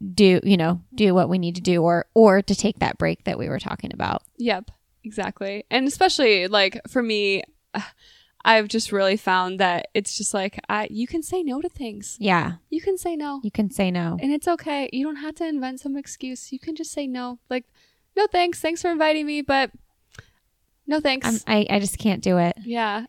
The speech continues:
Speaker 2: And I think my, <sighs> my mom, oh my gosh, she always, like, reminds me of this. And it's a really good reminder. Um, but it's like, for, like, excuses for saying no,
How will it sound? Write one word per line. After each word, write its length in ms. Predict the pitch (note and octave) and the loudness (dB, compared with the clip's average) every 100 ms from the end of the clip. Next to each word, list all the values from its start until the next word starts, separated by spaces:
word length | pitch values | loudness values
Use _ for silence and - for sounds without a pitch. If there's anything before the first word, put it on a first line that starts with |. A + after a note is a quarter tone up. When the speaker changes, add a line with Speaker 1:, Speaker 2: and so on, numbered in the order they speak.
| - | -4
Speaker 2:
And 80 | A#3+ | -4
I 60 | |
think 260 | A#3+ C#4 - | -2 -6 -4
my, 260 | B3+ A3 - G#3 | -2 -2 -4 -12
<sighs> 160 | - A3+ | -10 -6
my 160 | G#3 | -6
mom, 320 | F#3+ F#3 F#3+ - | -4 -4 -6 -8
oh 120 | A3 | -8
my 80 | A3+ | -6
gosh, 300 | G3+ G#3 - _ _ _ _ | -8 -12 -16 _ _ _ _
she 220 | - B3+ | 0 4
always, 280 | A#3 C4 C#4+ | 6 6 4
like, 220 | C#4 A3+ - G#3 - - _ A3 | 0 0 -4 -10 -14 -20 _ -2
reminds 460 | G#3+ G3 F3+ G3 | 2 2 0 -2
me 100 | A3 | -2
of 120 | A3 | 0
this. 300 | A3+ A#3 A#3 | 0 0 -2
And 100 | - | -2
it's 140 | B3 B3+ | 0 0
a 60 | |
really 340 | A3 G#3 G3+ G#3 | 2 4 2 0
good 140 | A#3 | -2
reminder. 680 | G#3+ G3 E3+ F#3 F3+ F3+ - - - _ - | -2 -4 -6 -4 -2 -2 -4 -10 -20 _ -2
Um, 360 | G3 F#3 F3 - _ _ _ _ _ - G#3 F3+ | 0 0 -4 -14 _ _ _ _ _ -16 -12 0
but 180 | G#3 | 2
it's 160 | G3 - | 2 0
like, 360 | F#3+ D#3+ - - _ _ _ _ _ _ _ - | -2 -2 -6 -20 _ _ _ _ _ _ _ -12
for, 160 | - G#3+ | 2 4
like, 160 | F#3 | 4
excuses 840 | F#3+ - - G3 F#3 - G#3+ G#3+ - | 0 -6 -6 -4 -4 -2 0 -2 -4
for 120 | - | -4
saying 420 | - - F#3+ G3 | -4 -4 -6 -6
no, 400 | G3 F3 G3 A3 | -8 -6 -4 -4